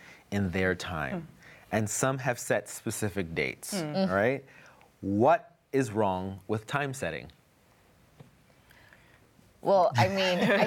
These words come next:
Speaker 3: think,
Speaker 1: <laughs>
Speaker 3: I think one of the things that's wrong with it is that we're trying to play God ourselves.
Speaker 1: Mm-hmm.
Speaker 3: We're trying to say, "I know more
Speaker 1: Mm-hmm.
Speaker 3: than Jesus himself."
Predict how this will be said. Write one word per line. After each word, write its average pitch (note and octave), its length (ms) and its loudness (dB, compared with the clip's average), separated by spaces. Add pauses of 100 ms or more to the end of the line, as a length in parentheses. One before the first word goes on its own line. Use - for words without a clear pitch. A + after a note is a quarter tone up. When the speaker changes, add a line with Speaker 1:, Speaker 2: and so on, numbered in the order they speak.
Speaker 3:
think, A#3 240 0 (320)
Speaker 1:
<laughs> - 300 -20
Speaker 3:
I A#3+ 120 0
think B3+ 200 -8
one G3+ 180 0
of F3+ 100 -2
the F3+ 80 -4
things E3+ 240 -4
that's D3+ 260 -4
wrong D3 200 2
with F#3 160 -6
it D#3+ 120 -2
is D#3 100 -6
that C#3+ 140 2
we're D#3 120 -2
trying D3+ 260 -4
to C3+ 60 -6
play C3 240 -4
God A#2+ 280 0
ourselves. A#2 600 -2
Speaker 1:
Mm-hmm. A#2 480 -2
Speaker 3:
We're F#3 140 2
trying F#3+ 260 0
to D#3 120 -4
say, C#3+ 460 0
"I E3 160 0
know D#3+ 180 -8
more C#3 520 -4 (240)
Speaker 1:
Mm-hmm. F#2 460 -8
Speaker 3:
than B2+ 440 0
Jesus C#3+ 500 -2
himself." - 800 -6